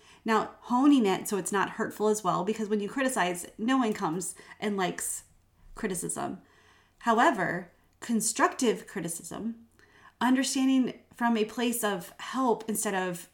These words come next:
judgment, that can be very helpful and enlightening, and it could help move people forward. So what are you good at? What do people come to you for?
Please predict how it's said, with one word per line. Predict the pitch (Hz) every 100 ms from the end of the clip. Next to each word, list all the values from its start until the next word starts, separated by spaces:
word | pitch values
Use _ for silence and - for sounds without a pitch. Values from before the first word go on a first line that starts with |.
| _ _ 208
judgment, | 190 208 240 - 165 156 - - - _ _ _ _ _ _ -
that | 226 262
can | 339
be | 320
very | 190 185 180 220 254 294 214 175
helpful | 170 185 170 - 160 -
and | 196
enlightening, | 185 180 208 202 185 170 170 - -
and | 220
it | 220 -
could | 226
help | 185 240
move | 202 196 180
people | 196 180 175
forward. | 185 175 - - - _ _ _ _ _
So | - 254 202 - _ _ _ _ _ _ _ _ -
what | 208 226
are | 285
you | 311
good | 240 220
at? | 214 185 185 -
What | 214 220
do | 285
people | 320 330
come | - 233 247
to | 254
you | 269
for? | 220 185 170 170 196